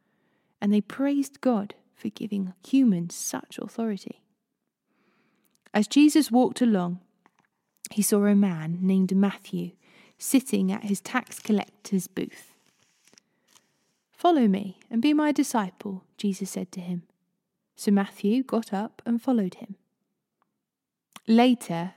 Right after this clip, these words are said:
Matthew invited Jesus and his disciples to his home as dinner guests, along with many tax collectors and other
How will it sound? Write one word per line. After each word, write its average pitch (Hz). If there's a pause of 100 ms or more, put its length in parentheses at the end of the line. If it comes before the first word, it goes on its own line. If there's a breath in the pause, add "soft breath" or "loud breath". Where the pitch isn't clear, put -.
(100)
Matthew 220
invited 202
Jesus 214
and 214
his 220
disciples 180
to 196
his 190
home 165 (100)
as 190
dinner 220
guests, - (460 soft breath)
along 214
with 196
many 226
tax -
collectors - (280 soft breath)
and 202
other 208